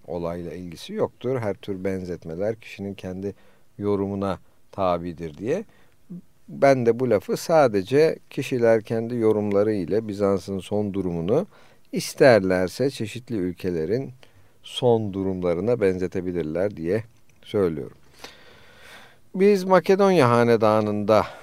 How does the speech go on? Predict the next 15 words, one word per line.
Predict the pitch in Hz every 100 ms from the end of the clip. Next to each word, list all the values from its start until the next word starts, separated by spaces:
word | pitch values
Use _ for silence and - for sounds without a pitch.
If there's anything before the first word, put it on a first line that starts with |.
| - - -
kalmıştık. | 104 95 90 82 - - 175 - - -
Makedonya | 123 120 127 123 113 98
Hanedanı | 101 101 101 92 92 92 101 131
sekiz | 127 117 - 127
yüz | 110
altmış | 98 - 101 -
yedi | 104 101
ile | 113 87 104 107 101
bin | 120 110
elli | - 95 95 95
yedi | 92 110
yılları | 101 87 87 87 85
arasında | 76 73 - 101
hüküm | 104 90 - 92
süren | - 73 82 117